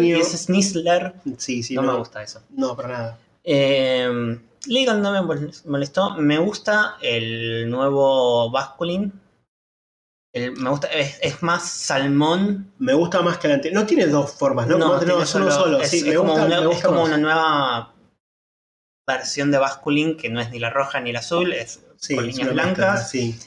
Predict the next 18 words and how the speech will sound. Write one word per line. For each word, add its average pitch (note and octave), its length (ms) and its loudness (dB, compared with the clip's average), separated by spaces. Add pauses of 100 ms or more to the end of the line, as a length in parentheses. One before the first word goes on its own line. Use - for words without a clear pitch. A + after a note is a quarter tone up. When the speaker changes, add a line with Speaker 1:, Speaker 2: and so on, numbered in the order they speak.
(100)
Speaker 2:
Y C#3 100 -4
es D3+ 80 -2
más E3 340 0
salmón, C3 720 -2
que, A#2 140 -10 (200)
eh, A#2+ 140 -10
tipo, A#2+ 200 -8
la, A#2+ 280 -6
la, A#2+ 320 -10 (360)
me C#3 140 -4
parece D#3 240 -4
más C#3 240 -4
lindo. D#3 460 -4
Speaker 1:
Más C#3 160 -2
color C#3+ 300 2
salmón, D3 360 4
no, C3 180 4
más C3 360 -2